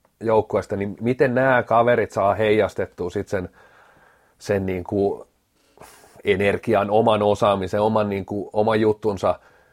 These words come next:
siihen niinku muihin pelaajiin, että, et kyllä mä ainakin niinku mielenkiinnolla seuraan. Ja mielenkiinnolla seuraa tietysti, että, että kun on paljon puhuttu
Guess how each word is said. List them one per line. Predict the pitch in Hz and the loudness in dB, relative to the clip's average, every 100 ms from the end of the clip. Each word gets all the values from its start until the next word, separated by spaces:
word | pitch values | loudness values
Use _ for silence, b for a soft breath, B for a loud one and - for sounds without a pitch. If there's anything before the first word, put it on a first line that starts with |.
| b | b
siihen | - 101 104 | -2 0 0
niinku | 104 | 0
muihin | 110 123 117 98 | 2 4 2 2
pelaajiin, | 113 110 104 98 92 85 | 4 6 6 4 0 -4
että, | 85 - 87 87 - _ _ | -6 -4 -4 -4 -10 _ _
et | - - _ _ _ _ - _ | -20 -20 _ _ _ _ -20 _
kyllä | - 95 | -8 -4
mä | |
ainakin | 107 110 101 | -2 -2 -4
niinku | 101 104 | -6 -4
mielenkiinnolla | 113 113 104 107 104 98 | 0 0 0 -4 -4 0
seuraan. | 110 107 | 0 2
Ja | 117 | 2
mielenkiinnolla | 156 147 127 120 | 2 2 2 2
seuraa | 139 135 131 | 4 4 4
tietysti, | 135 135 143 | 2 2 0
että, | - _ b b b b b b b | -4 _ b b b b b b b
että | _ - | _ -6
kun | |
on | 120 | 0
paljon | 135 127 | 4 4
puhuttu | 123 131 123 123 120 | 4 2 2 -2 -4